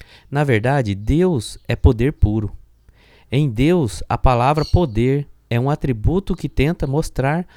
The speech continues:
o grande abismo entre a grandeza suprema de Deus e nossa finitude. Não somos nada,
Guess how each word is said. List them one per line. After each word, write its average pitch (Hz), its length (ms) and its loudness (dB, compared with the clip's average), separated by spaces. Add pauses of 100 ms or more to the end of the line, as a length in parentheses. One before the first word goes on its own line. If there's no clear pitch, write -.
(220)
o 120 80 0
grande 196 400 2
abismo 147 640 0
entre 120 260 0
a 110 40 2
grandeza 117 560 0
suprema 127 520 2
de 139 140 -4
Deus 120 580 -2 (140)
e 160 80 0
nossa 120 320 0
finitude. 95 760 -6 (1040)
Não 151 240 0
somos 180 420 -4
nada, 117 540 -2